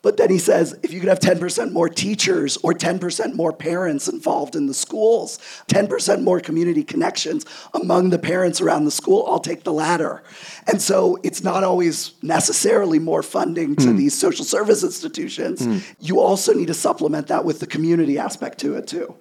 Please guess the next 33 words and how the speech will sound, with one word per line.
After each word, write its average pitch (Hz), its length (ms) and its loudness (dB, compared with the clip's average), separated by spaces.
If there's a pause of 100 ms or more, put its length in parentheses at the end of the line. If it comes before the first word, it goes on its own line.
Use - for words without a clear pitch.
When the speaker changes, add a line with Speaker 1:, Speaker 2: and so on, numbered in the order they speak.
(220)
Speaker 1:
So - 240 0
there's 185 300 0
things 196 320 4
that 403 160 4
cross-cut - 640 0
in 131 120 0
different 151 300 -2
ways. 143 400 -2 (880)
Speaker 2:
I 151 120 2
thought 180 280 2
I 185 100 6
would 147 140 4
share 156 260 2
briefly 117 800 0 (180)
how 117 340 0
a 117 140 -6
club 107 360 -2
changed 104 440 -4
my 98 200 -2
life. 90 280 -2
Speaker 1:
Oh, 147 140 2
I 139 40 0
love 135 260 2
it. - 180 -4 (240)
Speaker 2:
Oddly, 170 680 2
it's - 400 -6
one 131 220 0
I've 123 120 2
never 120 200 0
been 107 140 2
a 104 60 4
member 104 340 0
of, 170 200 -6